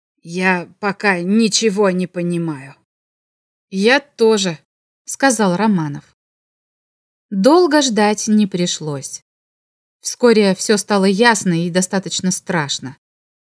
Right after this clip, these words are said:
Speaker 2: Венерианин взял три маленьких кубика и положил их возле изображения озера, где они находились.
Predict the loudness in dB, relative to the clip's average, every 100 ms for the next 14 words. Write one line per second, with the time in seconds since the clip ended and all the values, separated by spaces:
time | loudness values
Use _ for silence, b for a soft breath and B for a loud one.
0 | _ 2 4 6 6 6 4 2 2 2
1 | 2 2 2 2 2 2 0 -2 -6 -4
2 | -2 -2 -4 -12 _ _ _ -4 2 4
3 | 4 4 2 2 2 2 2 0 0 0
4 | 0 2 2 2 2 0 2 2 2 -4
5 | -2 0 2 0 0 -2 0 -2 -4 -10